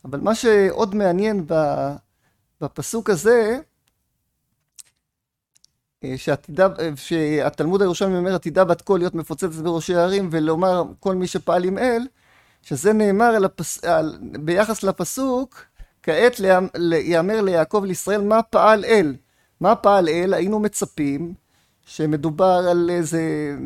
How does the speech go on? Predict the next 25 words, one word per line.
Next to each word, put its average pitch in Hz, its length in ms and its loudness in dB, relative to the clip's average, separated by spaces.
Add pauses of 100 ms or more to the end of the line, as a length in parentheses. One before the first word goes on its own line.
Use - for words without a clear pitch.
(140)
דברים 165 580 -4
מעל 196 160 2
הטבע, 220 520 4
ניסים 196 360 -4
אלוקיים, 202 680 -4
זה 151 240 -4
מה 196 160 2
פעל 208 360 2
אל. 226 280 2 (1600)
אבל 127 240 -4
רואים 190 320 0
שלא 196 440 2
כך. 147 420 -4 (400)
התלמוד 185 380 -2
הירושלמי 190 400 0
מסביר 175 260 -2
שמה 185 220 0
פעל 180 360 2
אל, 233 360 2 (360)
הכוונה 180 420 0
היא 214 140 4
למעשים 180 720 0
שעושה 208 480 0
עם 233 120 2
ישראל. 220 500 4